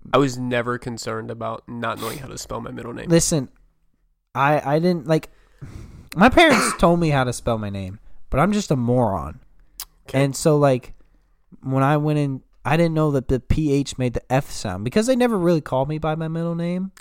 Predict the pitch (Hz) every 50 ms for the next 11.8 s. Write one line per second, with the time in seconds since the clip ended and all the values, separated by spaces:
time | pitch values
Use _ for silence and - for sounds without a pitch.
0 | - - 131 135 - - - - - - 143 147 143 143 143 - - 143 139 135
1 | 131 127 139 131 127 - - - - _ - - 147 135 123 - - - - -
2 | - - 170 165 - - 147 135 135 143 139 - - - 127 117 131 156 165 170
3 | 165 - - - - - - - - 147 165 190 208 208 240 254 254 233 208 -
4 | - 156 151 165 170 175 180 - - _ _ - - - _ _ _ _ - 127
5 | 131 127 131 131 139 151 151 143 143 135 131 - 127 123 131 123 123 135 135 135
6 | 127 123 127 123 - 131 127 120 117 117 110 110 117 107 110 110 117 - 117 113
7 | 117 123 123 123 123 127 127 120 - 135 - - - 139 139 147 143 - - -
8 | - _ _ _ _ _ _ _ _ - 123 123 120 117 113 113 110 107 104 -
9 | - 104 104 107 113 120 120 - - - - - 113 104 101 101 101 98 95 -
10 | _ _ _ _ _ _ - 110 107 113 113 113 113 120 120 127 120 - 117 -
11 | - 131 131 123 - 131 120 - 139 135 131 131 135 135 131 -